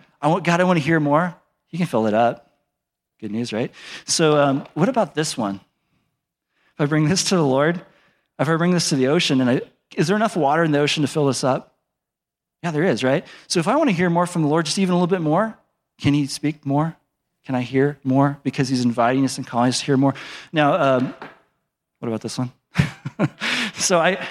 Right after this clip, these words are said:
I go to the ocean. This is a little bit heavier, but can I fill this up?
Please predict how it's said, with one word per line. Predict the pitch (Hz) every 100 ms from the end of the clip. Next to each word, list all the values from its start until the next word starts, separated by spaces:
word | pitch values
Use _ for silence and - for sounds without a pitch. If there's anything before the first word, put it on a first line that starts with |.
| -
I | 185
go | 185 202
to | 233
the | 208
ocean. | 170 208 180 151
This | 285
is | 190
a | 233
little | 226
bit | 220
heavier, | 185 240 170 127
but | 147
can | -
I | 202
fill | 196 226
this | 214 -
up? | 226 147 - _